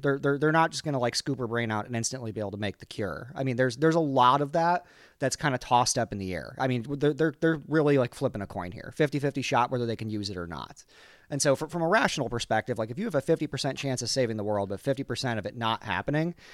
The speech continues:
and the difference is, like, people are surviving and people can cope with the infection as it currently stands,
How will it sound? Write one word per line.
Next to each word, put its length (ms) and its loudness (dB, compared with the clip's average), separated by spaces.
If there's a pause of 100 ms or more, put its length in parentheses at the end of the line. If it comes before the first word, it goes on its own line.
(200)
and 140 2
the 60 2
difference 400 2
is, 200 2
like, 160 -4
people 300 -2
are 80 0
surviving 640 2
and 100 -2
people 260 -2
can 200 -8
cope 360 -2
with 160 -2
the 120 -2
infection 600 -4 (120)
as 160 2
it 100 -6
currently 400 -4
stands, 480 -4